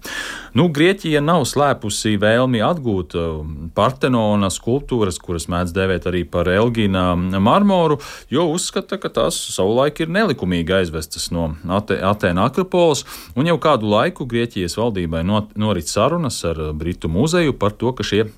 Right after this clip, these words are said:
artefakti varētu tikt nodoti Akropoles muzejam tādā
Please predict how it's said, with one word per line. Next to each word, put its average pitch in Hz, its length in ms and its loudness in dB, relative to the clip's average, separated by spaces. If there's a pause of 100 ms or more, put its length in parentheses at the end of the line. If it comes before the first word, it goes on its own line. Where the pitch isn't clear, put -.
(100)
artefakti 104 640 0
varētu 92 400 0
tikt 95 240 -6
nodoti 87 560 -2
Akropoles 95 640 -2
muzejam 139 480 4 (460)
tādā 98 240 2